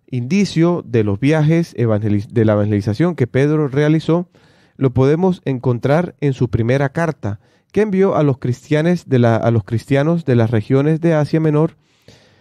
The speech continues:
dispersos en el Ponto, en Galacia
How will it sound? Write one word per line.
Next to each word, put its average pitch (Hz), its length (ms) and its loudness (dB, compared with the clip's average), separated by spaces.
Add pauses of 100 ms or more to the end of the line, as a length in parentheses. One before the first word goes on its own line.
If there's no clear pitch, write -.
(260)
dispersos 180 640 2
en 180 100 2
el 180 120 0
Ponto, 185 600 0 (200)
en 156 140 -2
Galacia 185 720 0